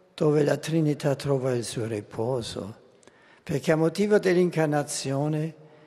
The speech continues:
in nessuna creatura come in lei le tre divine persone inabitano e provano delizia e gioia a vivere nella sua anima piena di grazia.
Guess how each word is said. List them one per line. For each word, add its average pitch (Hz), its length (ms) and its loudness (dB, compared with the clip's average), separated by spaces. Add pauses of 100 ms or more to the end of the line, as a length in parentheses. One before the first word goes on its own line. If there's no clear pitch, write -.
(120)
in 143 160 -2
nessuna 165 560 2
creatura 160 560 2
come 151 260 0
in 135 180 0
lei 139 480 0 (420)
le 131 240 -2
tre 147 280 0
divine 156 440 2
persone 147 640 0
inabitano 135 1000 -4 (640)
e - 140 -4
provano 185 440 4
delizia 160 640 -2
e 127 60 -2
gioia 135 540 0
a 113 120 -2
vivere 139 720 -4 (380)
nella 120 300 -2
sua 117 320 -4
anima 127 480 -2
piena 110 440 -6
di 135 160 -6
grazia. 123 720 -6